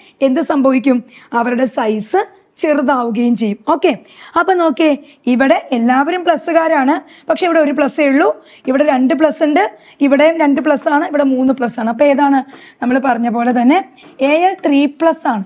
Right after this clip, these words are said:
അല്ലേ? എ എൽ ത്രീ പ്ലസിനാണ് പോസിറ്റീവ് ന്യൂക്ലിയർ ചാർജ് കൂടുതൽ, അതുകൊണ്ട് തന്നെ അതിനായിരിക്കും എന്ത്? സ്മോളസ്റ്റ് സൈസ്.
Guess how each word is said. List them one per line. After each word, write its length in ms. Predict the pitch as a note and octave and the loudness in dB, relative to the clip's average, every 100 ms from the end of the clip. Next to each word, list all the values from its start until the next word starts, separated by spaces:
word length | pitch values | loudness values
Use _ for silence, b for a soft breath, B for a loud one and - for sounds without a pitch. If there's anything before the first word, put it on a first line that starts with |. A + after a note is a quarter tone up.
| - | -4
അല്ലേ? 160 | B3+ E4 C4+ b b b | -2 0 -2 b b b
എ 80 | C4 | 0
എൽ 60 | C#4+ C#4+ | 0 0
ത്രീ 120 | C4+ | -2
പ്ലസിനാണ് 580 | D4 C#4+ D#4 C#4+ C4 F#4+ b b b C4 | 0 -2 0 0 2 -2 b b b -2
പോസിറ്റീവ് 400 | B3+ D#4 D#4+ D4 | 0 0 0 2
ന്യൂക്ലിയർ 400 | C#4 C#4+ C4+ C4 C4 | 0 0 -2 -2 -2
ചാർജ് 280 | C#4 B3+ B3+ | -2 -2 -4
കൂടുതൽ, 480 | D4 B3+ A3+ A#3+ C4 G4+ B B - A#3 | -4 -4 -4 -2 0 -2 B B -8 -4
അതുകൊണ്ട് 420 | B3 B3+ B3+ B3+ | -2 -2 -2 0
തന്നെ 220 | C#4 G#4+ B B - | 2 0 B B -4
അതിനായിരിക്കും 580 | A3+ C4+ C#4 C4+ D4+ C#4 | 0 2 2 2 2 2
എന്ത്? 160 | C4 C4 A#3+ b _ | 2 0 -4 b _
സ്മോളസ്റ്റ് 720 | - A#3+ A#3 B3 B3 - - A4 - _ _ - | -2 0 0 0 -2 -4 -2 -2 -4 _ _ -4
സൈസ്. 480 | A3 F#3+ E3+ - | -4 -4 -6 -6